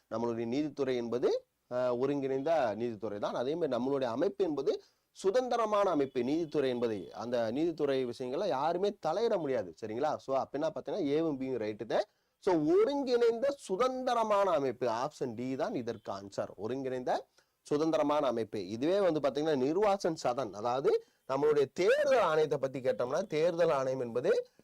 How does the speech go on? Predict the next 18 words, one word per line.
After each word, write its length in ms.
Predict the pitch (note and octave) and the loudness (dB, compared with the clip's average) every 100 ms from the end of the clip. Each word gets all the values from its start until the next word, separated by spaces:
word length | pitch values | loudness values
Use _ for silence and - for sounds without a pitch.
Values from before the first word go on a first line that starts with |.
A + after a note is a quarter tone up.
| _ C3 | _ -2
ஆப்ஷன் 380 | D3 D3+ B2 | 0 0 -2
ஏ 180 | D3 G#3+ | 0 0
சட்டப்பூர்வமான 800 | - B2+ - D3 C#3 C3 B2+ C3 | -2 -4 -2 -2 0 0 0 2
அமைப்பு, 520 | A#2 A2 G#2+ F#3 - - _ _ A#2+ | 0 -2 -2 0 0 -2 _ _ -2
ஆப்ஷன் 360 | A3 - B2 | -2 0 -2
பி 180 | B2+ F#4+ C#5+ _ _ _ _ _ _ - _ - | 2 0 -2 _ _ _ _ _ _ -20 _ -8
சுதந்திரமான 720 | D3+ D#3+ E3 D3+ D3 D3 C3 | -2 0 2 2 2 2 2
அமைப்புன்னு 340 | A#2+ A#2+ A#2+ | -2 -6 -8
கொடுத்திருப்பாங்க. 600 | G#2+ G#2 - G#2+ C3 A3 - _ _ | -8 -10 -8 -2 0 0 -2 _ _
So 160 | G3+ | 0
இதுக்கு 260 | F#3 G3 A#3 | 0 0 0
ரெண்டுமே 420 | F3 F#3+ A#3+ A#3 | 0 -2 2 4
வரும். 240 | E3 C3 | 4 2
சுதந்திரமான 760 | - E3+ E3+ G3 F#3+ F#3 F3 D3+ | -2 -4 0 2 2 2 2 0
ஆன்சர் 200 | D3 D#3 | -2 0
தான் 260 | A3 F4+ - F3 | 2 0 -2 -2
கரெக்டான 360 | D3 D#3 D3+ B2+ | -2 0 0 0
ஆன்சர். 280 | A#2 G#3+ | 0 0